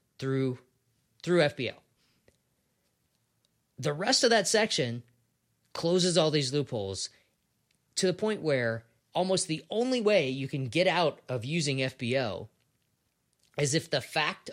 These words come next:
of your solicitation is classified or the agency's senior procurement executive makes a written determination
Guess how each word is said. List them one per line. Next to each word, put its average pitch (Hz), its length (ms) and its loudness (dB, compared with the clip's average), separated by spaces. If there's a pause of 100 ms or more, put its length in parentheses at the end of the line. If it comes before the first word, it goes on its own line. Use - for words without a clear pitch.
of 147 260 0
your 120 160 0
solicitation 131 840 -2
is 120 160 -4
classified 95 840 -6 (880)
or 175 140 2
the 156 180 -2
agency's 165 580 -4 (100)
senior 170 440 -2
procurement 160 480 -4
executive 107 500 -6
makes 120 220 -4
a 110 80 -4
written 151 220 -2
determination 120 760 -4